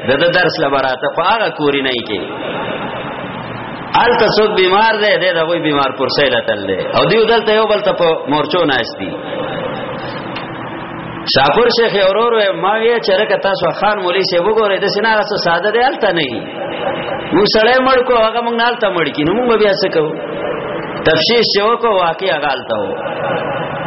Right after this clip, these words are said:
هله؟ هغې ته چې پته ولګېده چې خان مولوي صاحب خو دلته دی. بس هغه کسان ایسته سیده را-، راکوشو.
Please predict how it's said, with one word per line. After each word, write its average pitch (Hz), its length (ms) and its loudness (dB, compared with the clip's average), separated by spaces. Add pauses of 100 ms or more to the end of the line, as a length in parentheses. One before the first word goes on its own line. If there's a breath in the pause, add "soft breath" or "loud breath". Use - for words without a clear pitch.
(100)
هله؟ 139 180 2 (1400)
هغې 240 300 4
ته 254 100 4
چې 233 180 2
پته 240 220 2
ولګېده 202 480 2
چې 170 140 0
خان 190 160 2
مولوي 180 320 2
صاحب 160 120 0
خو 139 140 0
دلته 190 340 2
دی. 160 160 2 (2250)
بس 202 140 4 (100)
هغه 220 200 4
کسان 208 400 2
ایسته 202 260 0
سیده 214 300 0
را-، 160 300 0 (440)
راکوشو. 220 520 2